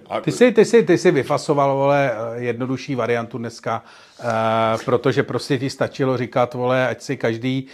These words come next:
Speaker 2: každý svého st-, čestí strůjcem. Ale já ti položím základní otázku.
Speaker 1: Děkuju. Budeš hodnej.
Speaker 2: Jmenuje se tahleta-, tohleto město,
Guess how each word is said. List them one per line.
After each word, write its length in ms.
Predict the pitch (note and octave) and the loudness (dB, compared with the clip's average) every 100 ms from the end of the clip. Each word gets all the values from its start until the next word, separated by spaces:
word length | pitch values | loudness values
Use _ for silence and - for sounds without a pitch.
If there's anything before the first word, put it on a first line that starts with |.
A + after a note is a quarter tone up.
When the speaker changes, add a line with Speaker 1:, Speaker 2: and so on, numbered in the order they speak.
| - - | -20 -14
Speaker 2:
každý 240 | - A2 B2 | -8 -6 -6
svého 220 | - B2+ | -2 -2
st-, 240 | C3 - _ | -2 -12 _
čestí 340 | - A2+ - | -8 -8 -8
strůjcem. 420 | C3+ B2+ A#2 C#3 C3 | -8 -6 -4 -4 -2
Ale 140 | C3 | 2
já 140 | C#3+ E3+ | 4 4
ti 180 | - D4+ | 0 -2
položím 360 | C#4 C4+ C4+ | -2 -2 -2
základní 400 | G3+ F3+ G#3+ G#3 | -2 -2 -2 -2
otázku. 540 | E3 E3+ F3+ - F#2 F2 _ | -2 -2 -4 -6 -18 -20 _
Speaker 1:
Děkuju. 400 | B2+ - F#3+ - _ _ - | -10 -6 -6 -8 _ _ -8
Budeš 200 | A2 B2 | -6 -6
hodnej. 260 | B2+ F2+ - _ - | -10 -14 -18 _ -6
Speaker 2:
Jmenuje 360 | C3+ F3 A#3+ B3 | -2 0 0 -2
se 480 | - A#3 A3 G3+ F#3 _ _ _ _ _ _ _ _ | -2 0 0 -2 -6 _ _ _ _ _ _ _ _
tahleta-, 1120 | - A#2+ D3 F3 F3 E3+ E3 D#3 D3 C#3+ C#3+ B2+ | -2 0 0 -4 -4 -2 -2 -2 -4 -8 -12 -10
tohleto 340 | C3+ D3 D3 | -6 -4 -2
město, 560 | C#3 B2 - - G#2+ | -2 -2 -6 -10 -10